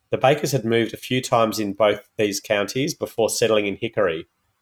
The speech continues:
Reports of Elisa's abusive behaviour have been investigated by the Department of Social Services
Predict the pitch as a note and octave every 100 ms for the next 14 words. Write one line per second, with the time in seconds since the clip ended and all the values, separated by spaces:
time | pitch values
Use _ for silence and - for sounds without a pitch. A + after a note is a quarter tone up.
0 | - A2+ - C#3+ - C3+ A#2 A#2 A2+ A#2
1 | G#2 G#2+ A2 A#2 - A#2 - G2+ G#2+ G#2
2 | G2+ G2+ G#2 G2+ - G#2+ G2 F2+ A#2+ -
3 | A#2+ A2+ G#2 G#2+ G2+ F#2+ - A#2 G#2 G#2
4 | - G#2+ G2+ G#2+ - A2 G#2 G#2 - G2
5 | F#2+